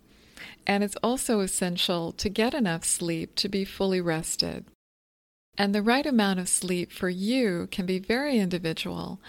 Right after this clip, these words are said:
but in general, a healthy amount of sleep is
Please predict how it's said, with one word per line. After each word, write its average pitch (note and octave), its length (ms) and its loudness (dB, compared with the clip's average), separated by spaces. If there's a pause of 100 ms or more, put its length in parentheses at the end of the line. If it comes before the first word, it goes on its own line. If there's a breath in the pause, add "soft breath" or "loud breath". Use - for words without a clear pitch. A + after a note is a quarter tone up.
(440 loud breath)
but G#3+ 180 8
in G#3+ 140 6
general, F3+ 720 0
a G3+ 80 -2
healthy B3+ 380 -2
amount F3+ 280 2
of E3+ 80 -6
sleep E3 460 0 (220)
is F#3+ 220 0